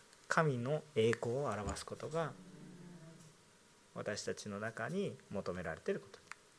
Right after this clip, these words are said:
島の人々がイエス様を信じたかどうかははっきりとは分からないん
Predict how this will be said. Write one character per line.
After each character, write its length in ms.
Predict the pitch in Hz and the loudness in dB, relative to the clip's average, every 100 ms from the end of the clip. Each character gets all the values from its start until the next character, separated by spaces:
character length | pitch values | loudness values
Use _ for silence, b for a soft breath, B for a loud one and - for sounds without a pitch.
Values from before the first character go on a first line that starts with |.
| - - - - - - - - - - - - - - - - - - B B B B B | -20 -20 -20 -20 -20 -20 -20 -18 -18 -20 -20 -20 -20 -20 -20 -20 -20 -16 B B B B B
島 260 | - 208 214 | 8 12 12
の 100 | 220 | 12
人 160 | 220 214 | 12 12
々 200 | 190 185 | 12 12
が 320 | 247 175 143 | 12 12 12
イ 80 | 196 | 12
エ 80 | |
ス 80 | 208 | 12
様 160 | 214 180 | 12 12
を 40 | |
信 220 | 170 262 | 12 8
じ 100 | 277 | 10
た 160 | - 226 | 12 12
か 160 | 202 196 | 12 12
ど 120 | 214 | 12
う 60 | 214 | 12
か 120 | 269 | 12
は 380 | 294 139 104 - | 12 12 12 6
は 140 | 135 | 4
っ 20 | |
き 140 | - 156 | 6 10
り 80 | |
と 80 | 180 | 12
は 80 | 151 | 12
分 120 | 113 | 12
か 100 | 139 | 12
ら 100 | 135 | 6
な 100 | |
い 40 | |
ん 20 | 110 | 4